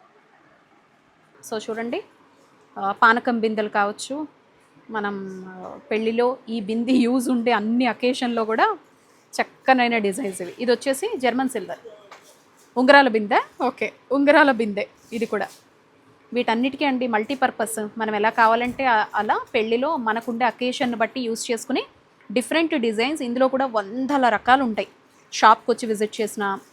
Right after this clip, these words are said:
లేదా just బిందెలో డిజైన్స్ చూపించండి అన్నా మీకు ఇవన్నీ చూపించేస్తారు. Just మీకు నేను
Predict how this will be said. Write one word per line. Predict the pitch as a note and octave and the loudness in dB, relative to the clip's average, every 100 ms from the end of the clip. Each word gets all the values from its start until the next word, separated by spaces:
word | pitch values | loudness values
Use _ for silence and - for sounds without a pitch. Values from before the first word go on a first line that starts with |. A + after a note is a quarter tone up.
| _ _ | _ _
లేదా | C4 C#4 | 2 4
just | C4 C4 B3+ | 2 -2 -4
బిందెలో | B3+ B3+ C#4+ | -2 2 2
డిజైన్స్ | B3+ A3+ A#3+ B3+ - | 2 0 0 -2 -4
చూపించండి | B3 B3 - A3 A3+ | -6 -6 -4 -2 0
అన్నా | A3 C#4+ | 0 0
మీకు | G4+ C4+ | -4 -4
ఇవన్నీ | A#3 A3 A#3+ C#4 | -2 0 0 -2
చూపించేస్తారు. | A#3+ G#3+ G3+ F#3+ - E3+ - _ _ _ B3+ | -4 -4 -6 -6 -8 -12 -14 _ _ _ -2
Just | B3 | 0
మీకు | D4 | -2
నేను | C#4+ | -2